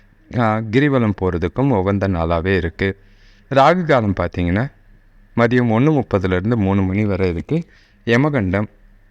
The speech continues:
காலை ஆறு மணி முதல் ஏழு முப்பது வரை இருக்கு. குளிகை பார்த்தீங்கன்னா, காலையில ஒன்பது மணி முதல் பத்து முப்பது வரை இருக்கு. இன்னைக்கு சூரிய உதயம் பார்த்தீங்கன்னா, காலையில ஐந்து நாற்பத்தி ரெண்டுக்கும்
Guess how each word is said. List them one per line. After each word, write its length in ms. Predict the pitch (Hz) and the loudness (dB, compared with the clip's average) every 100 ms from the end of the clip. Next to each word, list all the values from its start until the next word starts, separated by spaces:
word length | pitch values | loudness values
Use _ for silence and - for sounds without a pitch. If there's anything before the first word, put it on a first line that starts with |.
| _ _ - _ - _ | _ _ -20 _ -20 _
காலை 420 | - 123 120 120 | 2 4 4 2
ஆறு 300 | - 107 139 | 0 0 2
மணி 240 | 127 107 107 | 0 0 0
முதல் 360 | 98 90 113 | 0 -2 0
ஏழு 240 | 104 95 98 | 0 0 0
முப்பது 340 | 87 - 85 | -4 -4 -4
வரை 240 | 85 87 85 | -2 -2 -4
இருக்கு. 340 | 78 - 90 - - - - | -6 -6 -8 -10 -20 -20 -14
குளிகை 300 | - 165 160 147 | -2 2 2 2
பார்த்தீங்கன்னா, 440 | 104 95 92 113 156 | 0 -2 -2 -2 -4
காலையில 540 | - 92 95 95 117 156 - _ _ _ - _ - | -2 -2 0 -2 -2 -4 -14 _ _ _ -20 _ 0
ஒன்பது 380 | 135 151 139 | 2 2 0
மணி 200 | 107 107 | 0 0
முதல் 360 | 107 92 110 147 - | 0 0 -2 -4 -4
பத்து 260 | 95 - | -4 -2
முப்பது 380 | 95 85 - 82 | -2 -2 -4 -2
வரை 240 | 85 95 | -2 -2
இருக்கு. 400 | 87 85 - 95 - - _ _ _ - - | -2 -4 -6 -6 -6 -16 _ _ _ -16 -2
இன்னைக்கு 380 | 160 160 143 | 0 2 0
சூரிய 380 | 127 - 170 170 | -2 0 0 0
உதயம் 280 | 117 98 90 | 0 0 0
பார்த்தீங்கன்னா, 440 | 87 87 87 92 95 | -2 -2 -2 -2 -2
காலையில 420 | - 92 95 98 | -2 -2 -2 -2
ஐந்து 340 | 92 110 123 | -2 -2 -2
நாற்பத்தி 480 | 117 92 95 - - | -2 -2 -4 -6 -6
ரெண்டுக்கும் 480 | 92 85 82 - 151 | -6 -4 -6 -2 -4